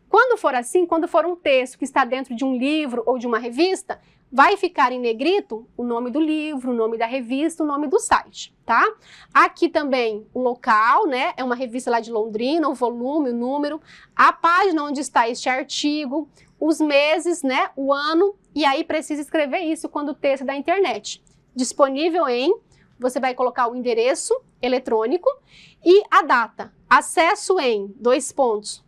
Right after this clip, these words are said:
o dia, as três primeiras letras do mês, ponto, e o ano em que você acessou aquele texto.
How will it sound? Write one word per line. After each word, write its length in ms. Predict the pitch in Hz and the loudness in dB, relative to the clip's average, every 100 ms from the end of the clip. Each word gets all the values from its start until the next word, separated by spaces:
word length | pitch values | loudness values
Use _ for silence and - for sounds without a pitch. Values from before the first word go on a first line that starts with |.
| _ | _
o 120 | 262 | -4
dia, 460 | 226 - 247 262 415 508 _ _ _ _ _ | -4 -4 -4 -4 -6 -10 _ _ _ _ _
as 220 | 262 277 | 2 2
três 400 | - 311 427 - | 0 2 2 -2
primeiras 480 | - 339 277 269 262 | -2 0 2 0 -2
letras 400 | 254 233 247 247 | -4 -4 -6 -4
do 160 | 262 339 | -2 0
mês, 600 | 262 233 370 - - - _ _ _ | 0 0 -2 -6 -12 -14 _ _ _
ponto, 480 | - 262 302 392 453 - _ _ 285 | 2 4 4 0 -2 -8 _ _ 0
e 80 | 349 | 2
o 140 | 302 | 2
ano 220 | 262 277 | 0 0
em 40 | 311 | -4
que 120 | 269 | -4
você 320 | 262 262 240 | -4 -2 -2
acessou 720 | 262 - 294 - 233 247 339 _ _ _ _ _ _ _ | -2 -4 -8 -2 -2 -2 -6 _ _ _ _ _ _ _
aquele 520 | - - - 247 320 | -2 -2 -4 -4 -2
texto. 480 | - - - - | -4 -8 -8 -18